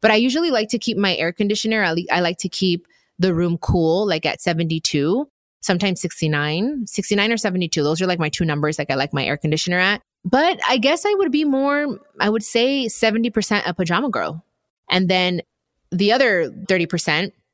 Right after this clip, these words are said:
I would probably say I'm either naked or something sexy.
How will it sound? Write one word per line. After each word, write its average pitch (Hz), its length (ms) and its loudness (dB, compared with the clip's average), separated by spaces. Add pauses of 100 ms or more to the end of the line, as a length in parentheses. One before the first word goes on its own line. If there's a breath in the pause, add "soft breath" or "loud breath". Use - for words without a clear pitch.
(400)
I 180 180 4
would 170 160 0
probably 175 340 0
say 170 200 0
I'm 160 140 0
either 147 200 -2
naked 165 380 0
or 190 100 0
something 151 320 -2
sexy. - 460 -4